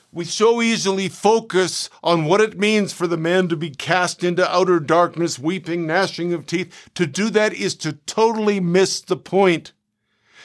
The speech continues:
The real issue is, what is the robe he was missing? This calls us not into some sort of imputed righteousness, which Matthew never presents anywhere in his gospel,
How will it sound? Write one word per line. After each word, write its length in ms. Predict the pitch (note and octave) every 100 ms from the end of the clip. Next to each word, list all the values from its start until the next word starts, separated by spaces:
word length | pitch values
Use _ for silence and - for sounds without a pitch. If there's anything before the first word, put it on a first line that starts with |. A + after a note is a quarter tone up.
| _
The 100 | D3+
real 420 | C3+ E3 A3+ B3+ A#3
issue 400 | A#3 - F3+ D#3
is, 460 | C#3+ C3 - - _ _ _ -
what 460 | A#2+ C#3 G#3 A#3 -
is 260 | F3+ A#2
the 100 | A#2
robe 580 | B2 B2 D3+ E3+ E3 C#3+ - _
he 180 | _ C#3
was 320 | B2+ C3 G#2+
missing? 600 | A#2 A#2+ - - G#2+ F#2+ F2+ _ _ _ _ _ _ - - _ -
This 240 | F#3 F#3+
calls 500 | - F3 G#3 G#3+ D#3
us 220 | F3 D#3+
not 440 | D#3 D3+ G3 A3 A#3
into 400 | G#3 G3 D#3+ E3
some 380 | - E3+ G#3 G3
sort 400 | - F#3 F#3+ F3
of 220 | D3+ - - - -
imputed 840 | - F3 D3+ - - G3 G#3+ A3 F#3
righteousness, 1120 | F3 E3 D#3 C#3+ B2+ - B2+ G2 - - - _ _ _ _ _ _ _ _ _ -
which 300 | D3 C#3+ - - - -
Matthew 520 | C#3+ F#3 F#3 D#3+ D3+
never 680 | C3 C3+ D#3+ C4 C#4 B3
presents 600 | A3+ F3+ E3 D3+ B2+ - -
anywhere 440 | A3 G3+ D#3+ D#3
in 60 | C#3+
his 180 | C3+ A2
gospel, 540 | C#3 A2 - - B2